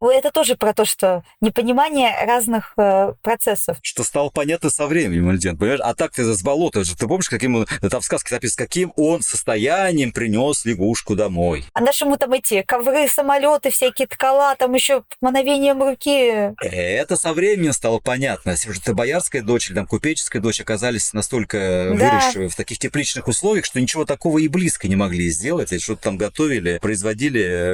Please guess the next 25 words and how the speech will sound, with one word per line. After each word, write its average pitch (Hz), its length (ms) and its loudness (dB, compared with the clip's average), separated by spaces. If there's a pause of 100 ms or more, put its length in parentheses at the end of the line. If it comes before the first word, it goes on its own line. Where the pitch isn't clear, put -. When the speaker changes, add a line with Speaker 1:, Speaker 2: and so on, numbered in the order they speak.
(120)
Speaker 2:
какой-то 113 340 -2
результат 104 480 -2 (140)
неподходящий 120 800 0
совсем 78 440 -6
для, 78 300 -6
ни 85 240 -2
для 95 160 -2
конкурса, 139 480 -6
ни 95 80 -4
для 95 160 -2
жизни. 92 400 -8 (180)
А 85 140 -6
это 104 240 -4
как - 160 -10
раз 113 140 -2
про 117 180 -4
то, 143 160 -2
что 104 340 -2
в 98 400 0
социальной 120 640 -2
вроде 107 300 0
бы 117 180 2
неровне 131 600 2
ему, 101 380 2
герою, 90 560 0